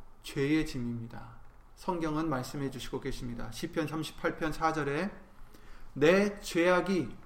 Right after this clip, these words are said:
내 머리에 넘쳐서 무거운 짐 같으니 감당할 수 없나이다."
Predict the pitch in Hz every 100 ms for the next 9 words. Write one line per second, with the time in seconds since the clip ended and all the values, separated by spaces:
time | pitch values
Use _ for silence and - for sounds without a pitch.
0 | - - - - - - - - 139 151
1 | 160 147 135 143 151 151 127 139 - 143
2 | - 120 117 - - - - - - -
3 | 135 160 226 240 233 - 170 170 160 -
4 | 151 151 135 120 - - 151 147 156 156
5 | 151 135 131 - 131 117 - 131 123 -
6 | - -